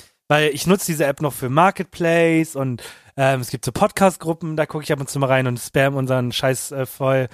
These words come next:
Und dann gehe ich da, will mich anmelden, dann steht da, sie haben sich mit ihrem Account Ha-, Honi Halunu, äh, über Instagram verknüpft und haben dann anscheinend irgendwas, äh, Brutales gepostet, so. Und jetzt ist ihr Konto deaktiviert.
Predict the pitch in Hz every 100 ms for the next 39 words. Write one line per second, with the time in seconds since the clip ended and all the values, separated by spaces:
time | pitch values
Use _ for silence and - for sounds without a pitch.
0 | - _ - - 160 160 143 226 - 175
1 | 160 165 190 - 196 240 208 180 156 185
2 | 185 190 202 - _ - 165 214 202 185
3 | 165 156 147 143 135 135 - 156 202 214
4 | - - - - 156 - 175 180 185 165
5 | 147 147 151 180 226 220 - _ _ -
6 | 165 175 185 156 127 - 117 135 156 180
7 | - 214 214 208 208 202 233 196 170 165
8 | 165 180 170 160 165 147 156 143 139 -
9 | 151 143 - 143 127 139 135 - - 127
10 | 117 117 107 113 104 - - 147 156 160
11 | 165 - 160 135 127 - 113 107 98